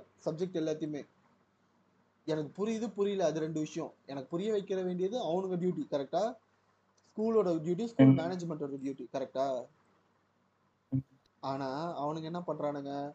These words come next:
Speaker 1: "நீ இதை மட்டும் தான் படி, நாற்பது மார்க் நீ படிச்சு பாஸ் ஆகுனா போதும், நீ அதை கத்துக்க கூட கூடாது."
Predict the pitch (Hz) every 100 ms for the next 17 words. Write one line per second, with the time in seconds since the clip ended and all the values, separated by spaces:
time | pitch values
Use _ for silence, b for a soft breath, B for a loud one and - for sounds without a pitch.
0 | - _ _ 156 165 151 156 147 160 180
1 | 156 147 143 151 165 165 190 190 170 156
2 | 151 170 180 165 175 180 170 175 175 139
3 | 127 131 123 123 143 156 151 143 139 131
4 | 180 175 180 185 180 170 160 127